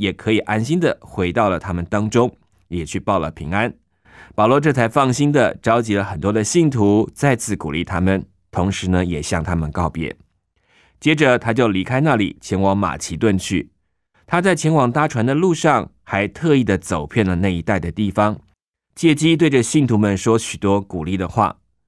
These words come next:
最后，终于他到了希腊这个地区，也就是马其顿这里。就在那一带开始拜访许多人，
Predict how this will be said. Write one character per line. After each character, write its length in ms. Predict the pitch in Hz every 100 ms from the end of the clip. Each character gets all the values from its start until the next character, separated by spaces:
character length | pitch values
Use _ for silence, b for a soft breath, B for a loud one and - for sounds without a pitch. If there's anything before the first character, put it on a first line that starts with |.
| _
最 180 | - 110
后， 340 | - 120 87 -
终 220 | 113 120
于 120 | 95
他 160 | 82 87
到 220 | 80 90
了 160 | 82 67
希 180 | - 92
腊 160 | 87
这 140 | 78 90
个 100 | 76
地 160 | 104
区， 360 | 87 107 107 -
也 120 | 82
就 140 | 78 90
是 200 | - 87
马 220 | 85 -
其 180 | - 82
顿 180 | 127
这 140 | 117 104
里。 180 | 76 - _ _ _ _ _ _ _ _ _ _ _ _
就 160 | - 196
在 180 | 180 180
那 180 | 196 165
一 80 |
带 200 | 147 160
开 200 | 131 123
始 120 | 127 101
拜 260 | 139 117
访 220 | 92 90
许 200 | 95 -
多 180 | 82 131
人， 300 | 113 92 101